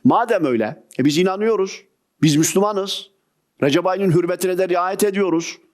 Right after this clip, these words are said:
He? Öyleyse ne yapacağız biz de? Bir takım düşmanlıklarımız varsa artık onu heybeye kilitleyeceğiz. Aramızda kırgınlıklar olur,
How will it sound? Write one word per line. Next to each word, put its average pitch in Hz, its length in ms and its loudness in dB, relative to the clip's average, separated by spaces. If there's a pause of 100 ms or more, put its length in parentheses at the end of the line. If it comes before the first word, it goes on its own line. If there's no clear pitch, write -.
(360)
He? 208 400 -2 (260)
Öyleyse 156 420 0
ne 175 40 0
yapacağız 147 520 -4
biz 139 180 0
de? 196 260 -4 (840)
Bir 233 200 2
takım 233 340 0
düşmanlıklarımız 196 920 -2
varsa 202 600 -4 (180)
artık 165 320 0
onu 170 160 2
heybeye 151 360 -2
kilitleyeceğiz. 117 880 -2 (880)
Aramızda 190 460 0
kırgınlıklar 180 640 0
olur, 131 220 0